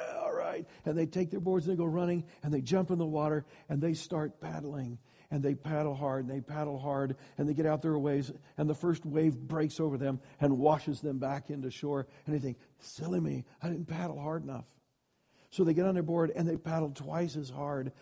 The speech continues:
and they get out there a little bit further this time, and sure enough, the wave, it, it washes right over the top of them, and it, and it, and it brings them right back into shore.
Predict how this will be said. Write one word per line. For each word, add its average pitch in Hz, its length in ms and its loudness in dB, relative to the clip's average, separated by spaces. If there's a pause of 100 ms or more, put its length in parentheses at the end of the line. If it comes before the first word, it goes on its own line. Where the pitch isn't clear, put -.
(180)
and 160 120 2
they 170 80 0
get 175 160 2
out 175 180 4
there 175 140 2
a 170 40 4
little 185 160 2
bit 170 160 4
further 175 320 0
this 160 220 -2
time, 165 340 0 (180)
and 139 120 -2
sure - 180 -2
enough, 160 200 0
the 151 80 -4
wave, 156 360 0 (180)
it, 151 200 4
it 170 200 4
washes 147 420 4
right 170 160 2
over 156 120 2
the 139 80 -6
top 156 180 0
of 135 60 -2
them, 135 140 -2 (640)
and 143 140 2
it, 139 160 -2
and 123 180 -2
it, - 60 -6 (120)
and 127 100 -6
it - 140 -10
brings 131 200 -4
them 117 140 -4
right 123 300 -8
back 131 260 -10
into 117 220 -10
shore. 110 500 -18